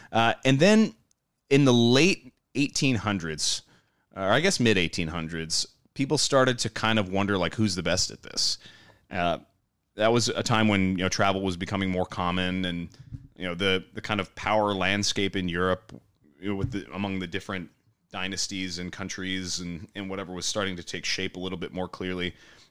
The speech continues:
Speaker 2: Uh, and so people were able to play chess and travel around and, uh, and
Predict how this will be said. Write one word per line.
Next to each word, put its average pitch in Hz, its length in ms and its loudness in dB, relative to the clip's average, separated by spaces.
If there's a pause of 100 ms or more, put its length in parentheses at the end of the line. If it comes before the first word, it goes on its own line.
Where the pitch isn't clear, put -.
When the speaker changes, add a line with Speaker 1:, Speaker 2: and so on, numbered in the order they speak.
Speaker 2:
Uh, 90 60 -4
and 92 220 -2
so 156 80 2
people 160 200 -2
were 131 140 2
able 110 220 2
to 98 100 -10
play 90 180 -4
chess 82 300 -4
and 80 100 -8
travel 82 380 -6
around 82 320 -6
and, 80 200 -10 (460)
uh, - 60 -8
and 80 640 -2